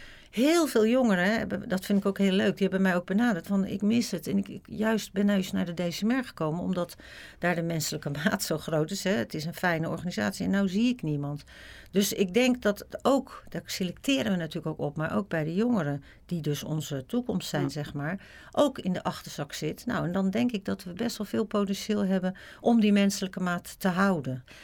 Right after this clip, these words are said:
Speaker 1: We zijn ook een organisatie die een hoog deskundigheidsgehalte heeft. Dat betekent dat mensen echt op hun vakgebied heel erg scherp zijn en heel goed zijn.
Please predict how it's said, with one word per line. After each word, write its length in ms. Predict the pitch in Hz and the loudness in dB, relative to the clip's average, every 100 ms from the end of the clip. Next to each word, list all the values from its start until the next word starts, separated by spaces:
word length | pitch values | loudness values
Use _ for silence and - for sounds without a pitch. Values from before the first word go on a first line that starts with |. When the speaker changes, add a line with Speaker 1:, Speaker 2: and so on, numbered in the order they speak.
| - - - | -20 -20 -10
Speaker 1:
We 80 | 160 | -2
zijn 240 | 175 190 | 2 4
ook 160 | 233 - | 4 2
een 220 | 165 - - - - - | 0 -2 -10 -12 -12 -4
organisatie 540 | 175 180 175 175 - | -4 -2 -2 -2 -4
die 160 | 160 147 - - - | -6 -6 -10 -18 -2
een 100 | 170 | 4
hoog 240 | 202 220 | 6 6
deskundigheidsgehalte 1160 | - - - 269 247 - 160 151 165 151 147 151 | 2 -2 4 4 4 4 -2 0 0 0 0 -2
heeft. 240 | 139 185 | -4 -4
Dat 100 | 175 | -8
betekent 360 | 170 - 190 170 | -2 0 2 0
dat 80 | - | -4
mensen 280 | 175 175 | -2 -2
echt 280 | - 220 - | -2 -4 -4
op 80 | 175 | -6
hun 100 | 190 | -6
vakgebied 580 | - 208 - - 175 - - - - - | -4 -8 -8 -6 -6 -8 -20 -20 -20 -20
heel 360 | - 226 285 254 | -2 4 4 4
erg 200 | 214 196 | 2 2
scherp 400 | - - 214 190 | -2 0 2 2
zijn 180 | - 175 | 0 0
en 60 | |
heel 240 | 175 220 220 | 2 2 2
goed 320 | - 254 254 | 0 -2 0
zijn. 340 | - 147 180 | -2 -2 -2